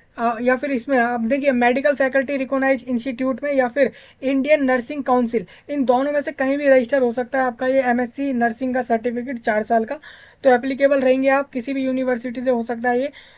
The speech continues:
इंडिया के अंदर। इसके अलावा बीएससी नर्सिंग अगर आपने करा है पोस्ट बेसिक पे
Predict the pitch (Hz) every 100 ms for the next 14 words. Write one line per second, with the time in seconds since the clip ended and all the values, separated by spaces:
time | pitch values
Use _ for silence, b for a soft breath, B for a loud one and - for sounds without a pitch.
0 | B 247 262 277 277 277 254 254 285 B
1 | B - 220 294 285 269 294 294 220 247
2 | 269 285 - 302 302 262 254 269 285 269
3 | 269 254 269 262 254 254 277 - - 269
4 | 254 262 214 220 233 269 240 269 294